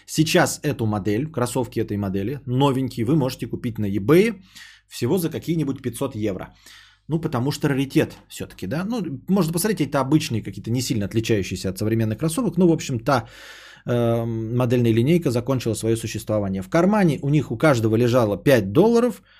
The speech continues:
и три, э, двадцатипятицентовика на межпланетную пошлину. Удивительно, да, как люди придумывают такую стройную концепцию. Вот сидят они себе, да, придумали секту,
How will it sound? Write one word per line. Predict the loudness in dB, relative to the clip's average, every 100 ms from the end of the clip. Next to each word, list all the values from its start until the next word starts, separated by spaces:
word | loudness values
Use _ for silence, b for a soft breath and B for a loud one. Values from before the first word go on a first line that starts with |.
| b b -2
и | 4 6 6
три, | 6 6 6 2
э, | 2 6 8 6
двадцатипятицентовика | 4 2 2 2 4 4 4 2 2 2 0 0 -2 -4 B B 0
на | 2 4 4 2
межпланетную | 0 0 0 -2 0 2 2 2 2 0
пошлину. | 2 2 2 -8 -10 b b b
Удивительно, | 0 2 2 0 -2 0
да, | 0
как | 0 -4 2
люди | 2 2
придумывают | 0 0 2 4 4 0
такую | -4 -6
стройную | -2 0 0 -2
концепцию. | -6 -6 -6 -8 -8 -8
Вот | -6
сидят | -4 -4 -6
они | -8 -8
себе, | -8 -6
да, | -6 -6
придумали | -6 -6 -4 -6
секту, | -4 -8 -8